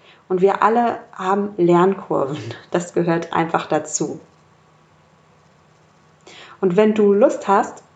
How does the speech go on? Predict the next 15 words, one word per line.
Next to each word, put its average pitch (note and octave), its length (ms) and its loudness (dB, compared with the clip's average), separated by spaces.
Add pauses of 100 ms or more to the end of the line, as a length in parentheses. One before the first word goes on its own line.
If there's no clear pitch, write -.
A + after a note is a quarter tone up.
dann D4+ 280 -4
kannst A3 320 -4
du G#3+ 40 -4
dir F#3+ 140 4
ja, F3 340 0 (100)
wie F3 160 -16
die G#3 280 -6
Frau G3+ 260 2
in G3+ 100 2
der F3 100 -2
Geschichte, G3+ 420 -2
jetzt F3+ 400 -6
einen E3 260 -4
Stein F#3+ 400 0
suchen, F#3 480 0